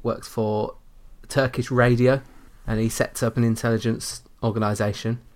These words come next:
So during the war, he's also s-, he's selling information to, to both sides.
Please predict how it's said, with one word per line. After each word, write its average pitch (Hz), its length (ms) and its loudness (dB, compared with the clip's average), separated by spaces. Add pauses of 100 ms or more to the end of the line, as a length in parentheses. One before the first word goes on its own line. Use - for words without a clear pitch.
(280)
So 135 300 4
during 151 260 6
the 135 80 6
war, 139 280 8
he's 131 100 4
also 131 280 2
s-, 120 220 -2
he's 127 180 2
selling 139 340 4
information 123 600 0 (120)
to, 120 120 -6 (180)
to 117 120 0
both 113 260 4
sides. 98 440 -2